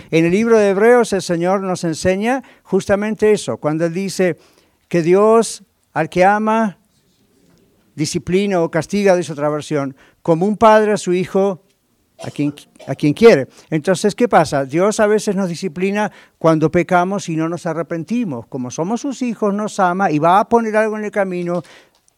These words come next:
hasta que entremos en escarmiento, como decimos aquí, y aprendamos. Otras veces todo está aparentemente muy bien y de todas maneras Dios nos disciplina. Y uno dice,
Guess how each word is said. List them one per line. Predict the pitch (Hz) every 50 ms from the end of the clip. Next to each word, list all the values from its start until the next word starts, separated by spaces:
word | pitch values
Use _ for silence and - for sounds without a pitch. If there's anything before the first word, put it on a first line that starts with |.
| _ _
hasta | - 151 - - 156 151
que | 151 - 156 151 147 143 143 139
entremos | 135 135 - 160 175 190 202 202
en | 214
escarmiento, | 208 - - 190 180 190 208 220 214 185 175 147
como | 127 135 131 127
decimos | 123 120 - 143 135 127 131
aquí, | 131 - - 170 180 196
y | 196 175
aprendamos. | 160 143 - 147 151 156 151 160 147 131 110 - - - - - _ _ _ _ _ _ _ _ - _ _ _ _ _ - _ _ -
Otras | 214 240 320 - 392 285 247
veces | 202 160 139 135 - - 160 156 - _ _ _
todo | - 202 214 220 226 226
está | 196 - 196 180
aparentemente | - 180 170 170 180 185 185 175 185 175 175 175 170 - 160 156
muy | 156 170 196 220 233
bien | 220 208 165 151 147 151 170 202 - _ _ _ -
y | 202 208
de | 202 190
todas | - 208 208 214 196
maneras | 208 202 202 208 214 220 214 175
Dios | 185 190 185 190 196 185 - -
nos | 185 185 170
disciplina. | 196 185 220 220 - 277 302 311 254 202
Y | 165
uno | 165 170 175 170
dice, | 160 180 170 - 190 190 185 180 - - - 151